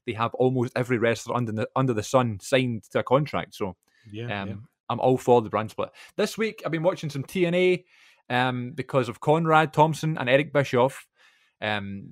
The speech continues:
Speaker 1: they covered T N A Sacrifice two thousand and ten on their podcast,
Speaker 2: Oh, yeah.
Speaker 1: Eighty-three Weeks. Highly recommend checking that episode out. Really good one.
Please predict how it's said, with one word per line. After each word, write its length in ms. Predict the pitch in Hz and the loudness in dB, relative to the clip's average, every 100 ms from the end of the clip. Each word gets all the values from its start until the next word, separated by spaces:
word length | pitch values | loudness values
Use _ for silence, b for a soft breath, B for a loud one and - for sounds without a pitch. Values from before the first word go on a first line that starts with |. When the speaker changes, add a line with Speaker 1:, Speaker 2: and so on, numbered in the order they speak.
| 107 | -8
Speaker 1:
they 600 | 117 113 110 113 - - - _ - | -4 -2 -2 -4 -8 -14 -20 _ -6
covered 400 | 127 123 113 - | -2 -2 -2 -2
T 160 | 156 | 0
N 80 | 135 | 0
A 120 | 135 | -2
Sacrifice 720 | - 156 156 - 139 165 175 - | -2 -2 -2 -4 -2 -2 -2 -6
two 100 | 143 | -2
thousand 360 | 143 139 117 | 0 0 -4
and 80 | 107 | -2
ten 320 | 143 147 190 - | 2 2 0 -2
on 220 | 120 117 | -2 0
their 140 | 113 | -2
podcast, 480 | - 120 113 131 113 | 0 0 2 -2 0
Speaker 2:
Oh, 40 | |
yeah. 20 | 110 | -2
Speaker 1:
Eighty-three 400 | 131 123 123 113 | -4 -4 -2 -2
Weeks. 420 | 131 - - - | -2 -4 -12 -10
Highly 300 | - 131 123 | -4 -2 0
recommend 420 | 120 - 123 120 | -2 -2 -4 -4
checking 240 | 120 120 120 | -4 -6 -4
that 120 | 117 | -4
episode 280 | 120 - 123 | -6 -8 -4
out. 140 | 131 | -4
Really 160 | 123 120 | -4 -4
good 160 | 127 123 | -4 -2
one. 160 | 131 | -4